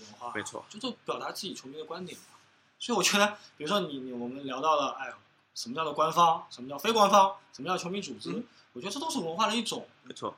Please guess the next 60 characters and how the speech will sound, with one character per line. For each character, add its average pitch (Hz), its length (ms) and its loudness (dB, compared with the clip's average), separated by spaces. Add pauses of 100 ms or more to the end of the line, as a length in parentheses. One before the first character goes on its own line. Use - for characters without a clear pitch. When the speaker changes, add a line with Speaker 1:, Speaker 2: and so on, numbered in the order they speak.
Speaker 1:
你 277 60 -16
不 - 120 -8
用 277 140 2
去 214 100 -2
追 208 140 -4
求 190 160 -2
说 180 100 -4
我 160 80 -4
一 143 120 -8
定 - 20 -10
要 214 140 4
跟 185 240 -6
英 196 100 -8
超 202 160 -2
是 202 140 -4
一 226 60 0
模 127 140 -4
一 113 60 -6
样 117 160 -8
的， 117 80 -14
跟 160 120 -12
N 180 60 -8
B 190 140 0
A 202 60 -2
是 175 100 -8
一 143 60 -10
模 117 120 -12
一 117 40 -12
样。 117 120 -14
我 131 120 -10
说 208 120 0
实 190 60 2
在 120 140 6
的， - 40 8
Speaker 2:
走 165 60 6
出 147 80 6
一 147 60 6
个 160 100 6
自 160 80 0
己 143 60 4
的 104 80 -2
模 92 120 -4
式 - 120 -2
就 226 80 4
好 254 40 10
了。 262 80 4
Speaker 1:
N 262 120 4
B 247 260 4
A 294 180 6
的 202 140 6
球 147 220 0
迷 143 260 -10
是 185 140 -8
最 277 260 -4
不 151 140 -6
认 131 180 -2
真 120 160 -6
的 120 100 -6
球 - 220 -14
迷， - 80 -20